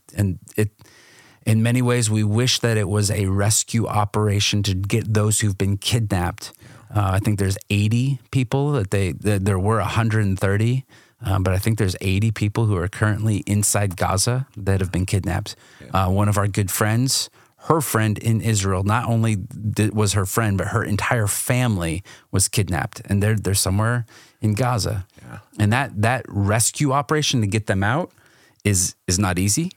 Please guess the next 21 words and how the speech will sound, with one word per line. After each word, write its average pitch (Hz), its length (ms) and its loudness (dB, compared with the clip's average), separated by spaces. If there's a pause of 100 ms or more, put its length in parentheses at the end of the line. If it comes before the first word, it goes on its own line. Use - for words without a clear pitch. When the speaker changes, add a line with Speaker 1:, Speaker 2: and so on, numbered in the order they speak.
(240)
Speaker 1:
'cause 95 300 0
many 98 240 2
of 131 80 -2
them 104 180 2
have 101 140 2
actually 101 300 0
been 92 180 0
put - 320 -2
underground 107 540 0
in 101 120 0
these 95 200 -2
tunnels. - 440 -4 (240)
Speaker 2:
Yeah. - 60 -20 (160)
Speaker 1:
And 104 100 2
so 98 140 2
how 107 220 0
do 113 80 0
you 113 160 2
know? 117 180 0
And 101 180 0
so 113 200 0